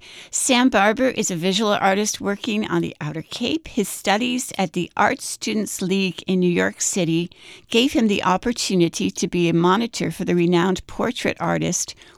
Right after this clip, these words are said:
William F. Draper, who guided Sam to study with Henry Henchy, the great early Impressionist artist at the Cape School of Art in Provincetown, where he flourished under Henchy's very exacting regime. Welcome to Arts Week, Sam.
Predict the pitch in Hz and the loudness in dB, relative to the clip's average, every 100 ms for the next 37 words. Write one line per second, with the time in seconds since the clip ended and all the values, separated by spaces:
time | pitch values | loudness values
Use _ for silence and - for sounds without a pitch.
0 | - 180 175 165 160 - 160 - 170 185 | 0 2 6 4 4 -2 -6 -6 -2 0
1 | 214 - 156 - - - - 233 - 202 | 0 -4 -6 -12 -20 -20 -2 -2 4 6
2 | 240 247 - - 180 160 160 170 - 180 | 6 4 -2 0 2 2 0 -4 -4 0
3 | 170 175 165 175 196 165 160 175 190 165 | 0 0 -2 -4 0 2 2 0 2 0
4 | 160 - 156 156 - 170 185 185 - 170 | 0 -4 -4 -6 -6 0 0 0 -2 -2
5 | 170 - 170 - 151 165 - 160 - - | -2 0 -2 -2 -4 -4 -2 -2 -4 -4
6 | 170 156 165 - - 165 - - 165 165 | -4 -2 -4 -10 -8 -8 -8 -6 -4 -4
7 | - - 170 180 - 147 - 165 - - | -6 -6 -6 -4 -2 -2 -2 -4 -2 -2
8 | 285 - - - 147 147 - - - - | 0 -2 -4 -6 -4 -4 -8 -14 -20 -16
9 | - 180 - 175 - 220 196 - - - | -4 -4 -2 -6 -4 0 0 0 -4 -6
10 | - 165 151 147 - 170 - 170 - 170 | 0 0 0 -2 -2 -2 0 -2 -4 -10
11 | - 196 226 208 - 175 - 165 170 - | -4 0 2 2 0 -4 -2 0 -2 0
12 | 175 151 156 170 202 208 233 - - - | 0 2 0 -2 0 2 0 -2 -14 -18
13 | - 202 214 - - 175 240 202 202 - | 0 6 6 4 -2 0 0 4 2 2
14 | - 190 160 - - 139 151 180 | 2 2 2 -2 -2 0 2 0